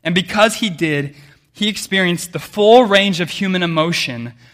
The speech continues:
but always in just the right way at just the right time. So Jesus rejoiced in his Father's goodness and in his Father's plans, and he,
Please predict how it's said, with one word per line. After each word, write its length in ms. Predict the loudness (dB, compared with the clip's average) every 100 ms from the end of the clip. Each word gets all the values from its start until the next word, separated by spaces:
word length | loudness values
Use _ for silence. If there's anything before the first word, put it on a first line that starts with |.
| _
but 180 | -6 -4
always 640 | 4 6 8 6 2 0
in 300 | -6 -6 -4
just 340 | -6 -2 -4 -2
the 80 | 0
right 260 | 0 0
way 220 | -4 -2
at 100 | -4
just 200 | -6 -12
the 80 | -4
right 220 | -2 -2
time. 340 | -4 -10 -8 -8
So 160 | -8
Jesus 480 | -8 -6 -4 -4 -6 -12 -20 _ -4
rejoiced 960 | -2 -2 -4 0 2 0 -2 -14 -20 _ _ _
in 120 | -6 -4
his 200 | -4 -2
Father's 400 | -2 0 -2 -2
goodness 400 | -4 -2 -4 -6
and 80 |
in 100 | -8
his 120 | -8 -6
Father's 300 | -6 -6 -10
plans, 500 | -10 -8 -6 -8 -10
and 140 | -8
he, 420 | -8 -6 -4 -6